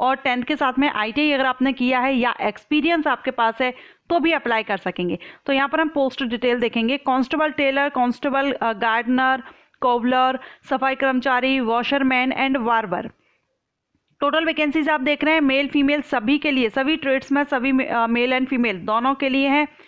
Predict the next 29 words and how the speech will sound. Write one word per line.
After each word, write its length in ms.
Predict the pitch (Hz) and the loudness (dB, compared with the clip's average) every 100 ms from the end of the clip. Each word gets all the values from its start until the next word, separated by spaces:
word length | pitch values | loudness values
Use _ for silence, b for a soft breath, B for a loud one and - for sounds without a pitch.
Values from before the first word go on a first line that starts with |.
| B B - | B B -4
कैटेगरीज 480 | 269 294 269 311 247 | -2 -2 0 0 0
वाइज 240 | 269 240 | -2 -2
भी 100 | 277 | -2
अभी 200 | 269 262 | 0 0
आप 140 | 262 | 0
यहाँ 180 | 262 240 | 0 0
पर 160 | 233 247 | 0 -4
स्क्रीन 320 | 240 - 240 | -6 -4 -2
पर 100 | 254 | -2
देख 260 | 214 226 226 | 0 -2 0
रहे 120 | 247 | -2
हैं, 100 | 277 B B B 208 | -4 B B B -6
वैकेंसीज 500 | 240 262 262 294 269 | -2 -2 0 0 0
आप 180 | 254 | -2
किस 180 | - 285 | -4 -4
कैटेगरी 400 | - 233 240 233 | -2 -2 -2 -2
से 120 | 247 | -2
बिलोंग 300 | 247 247 240 | -2 0 0
करते 240 | 247 233 262 | -2 -4 -2
हैं 60 | |
आप 120 | 247 214 | -2 -2
देख 280 | 196 196 | -2 -2
लीजिएगा। 460 | 240 254 247 240 302 - b b b b b b - | -2 -2 0 0 -2 -6 b b b b b b -8
इसके 220 | 240 320 | -4 0
बाद 180 | 302 302 | 0 2
यहाँ 240 | 294 277 | 2 2
पर 140 | 277 | 2
हम 160 | 320 294 | 2 2
देखेंगे, 540 | 262 254 269 277 330 | 2 2 2 2 0